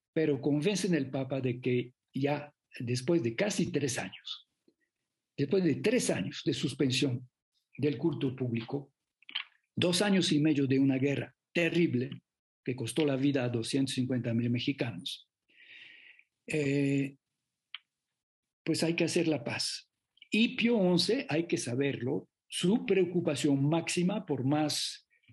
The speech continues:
político, diplomático que haya sido, su preocupación máxima son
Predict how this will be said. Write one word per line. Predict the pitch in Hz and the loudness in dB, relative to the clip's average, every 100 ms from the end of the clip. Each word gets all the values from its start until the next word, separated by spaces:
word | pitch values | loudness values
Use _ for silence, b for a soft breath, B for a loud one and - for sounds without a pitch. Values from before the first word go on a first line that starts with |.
| - _ _ | -20 _ _
político, | 147 165 180 180 - - 165 170 151 | -2 0 -2 -4 -10 -2 2 2 2
diplomático | 131 131 139 151 170 170 170 - 160 160 | -2 -2 0 0 -2 -2 -6 -2 -2 -2
que | 151 | -2
haya | 147 180 | 0 0
sido, | 170 160 131 143 - | 0 -2 -2 -4 -8
su | - - 156 | -14 -4 -2
preocupación | 123 170 180 175 170 143 - 151 160 180 | 0 0 0 0 -2 -4 0 0 0 -2
máxima | 143 147 - 160 170 | -2 -2 -2 0 0
son | 165 - 156 165 170 | 0 2 2 0 -2